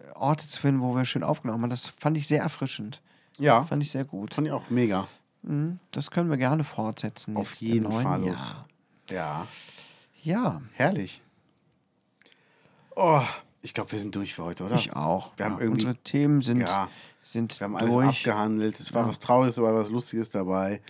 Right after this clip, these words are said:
Speaker 1: Ja.
Speaker 2: Und, ähm, jetzt kommt das Wochenende. Ich werd's ja wahrscheinlich, ähm, nach Düsseldorf fahren und eine Grafikerin besuchen aus Schwaben, die aber das Wochenende über in Düsseldorf ist.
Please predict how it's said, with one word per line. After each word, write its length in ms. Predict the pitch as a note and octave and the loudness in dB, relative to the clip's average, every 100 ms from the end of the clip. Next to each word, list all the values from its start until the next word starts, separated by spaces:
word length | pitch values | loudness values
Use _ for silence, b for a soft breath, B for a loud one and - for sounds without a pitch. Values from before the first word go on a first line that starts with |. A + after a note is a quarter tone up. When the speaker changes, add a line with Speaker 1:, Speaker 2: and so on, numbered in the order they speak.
| - | -8
Speaker 1:
Ja. 220 | A2 A2+ - | -6 -6 -8
Speaker 2:
Und, 360 | - G2 F#2+ - | -8 -6 -6 -8
ähm, 460 | F#2+ F#2+ F#2+ G2 - | -6 -4 -4 -4 -6
jetzt 180 | A#2 - | -6 0
kommt 200 | C#3 A#2+ | -2 0
das 140 | A2 | 0
Wochenende. 680 | B2+ C3+ A#2+ A#2+ A#2+ A#2+ B2 | 2 2 0 0 2 2 2
Ich 240 | C3 - | -2 -6
werd's 180 | A2+ A2+ | -6 -4
ja 60 | A#2 | -2
wahrscheinlich, 580 | A2+ A2+ A2 A2+ G#2+ - | 0 0 0 0 -2 -6
ähm, 420 | G2 G2+ G2+ F#2+ | -6 -4 -4 -4
nach 380 | - F#2+ F#2+ - | -6 -4 -4 -6
Düsseldorf 420 | - C3 C3+ B2+ | -4 0 2 0
fahren 400 | - B2+ B2 B2+ - b b b b | 0 0 0 -2 -10 b b b b
und 160 | - - | -14 -8
eine 160 | F#2+ | -6
Grafikerin 560 | - F#2+ A2 B2 A2+ A2+ | 0 0 0 0 -2 -2
besuchen 340 | A2 A#2 A#2+ | -2 -4 -4
aus 160 | - F2+ | -6 -6
Schwaben, 600 | - F2+ A2 C#3+ D3 D3+ _ | -4 0 2 2 -2 -4 _
die 240 | G#2+ G#2 - | -8 -8 -8
aber 200 | F#2+ F#2 | -8 -6
das 140 | F#2+ F#2+ | -6 -6
Wochenende 280 | G2+ G#2 G#2 | -6 -6 -4
über 80 | |
in 80 | F#2+ | -4
Düsseldorf 380 | G#2 A#2+ B2 A#2+ | -4 -2 -2 0
ist. 280 | B2 C#3 | -2 -4